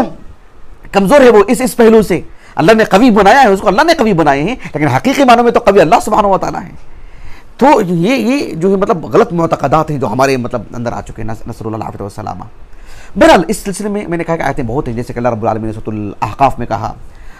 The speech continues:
"وَمَنْ لَا يُجِبْ دَاعِيَ اللَّهِ فَلَيْسَ بِمُعْجِزٍ فِي الْأَرْضِ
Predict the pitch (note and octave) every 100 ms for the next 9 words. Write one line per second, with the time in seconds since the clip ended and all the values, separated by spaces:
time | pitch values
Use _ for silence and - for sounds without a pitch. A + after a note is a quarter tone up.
0 | - C3 D3 C#3+ C3 A#2+ A#2 G#2+ C3 B2
1 | B2 A2+ A#2+ A#2 A2 A#2 D#3+ C#3+ A#2+ E3
2 | A3 E3+ D3 C#3+ C3 C#3+ F3+ C#3+